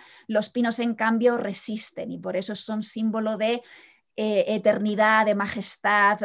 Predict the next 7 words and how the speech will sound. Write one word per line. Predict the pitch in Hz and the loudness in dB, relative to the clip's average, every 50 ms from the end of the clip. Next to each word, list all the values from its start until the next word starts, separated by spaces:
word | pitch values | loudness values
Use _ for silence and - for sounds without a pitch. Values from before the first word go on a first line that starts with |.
| 180 | -6
de, | 180 170 202 190 190 190 190 190 185 185 185 175 170 - - _ _ _ _ _ _ _ _ _ _ _ _ - - - - _ | -4 -2 0 2 2 2 2 0 0 -2 -6 -8 -10 -12 -16 _ _ _ _ _ _ _ _ _ _ _ _ -14 -14 -14 -12 _
de | 226 220 247 | 4 4 6
lo | 233 240 | 6 6
imperecedero, | 240 233 202 240 220 208 208 - - - 180 220 196 151 113 - _ _ _ _ _ _ _ | 6 4 4 4 2 2 0 -2 -4 -4 -2 -2 -4 -6 -10 -14 _ _ _ _ _ _ _
por | - 208 185 | -2 0 0
así | - - - 185 165 | 0 -2 -4 -4 -6
decirlo. | 170 - - 190 - - - - _ | -6 -8 -10 -14 -14 -14 -18 -20 _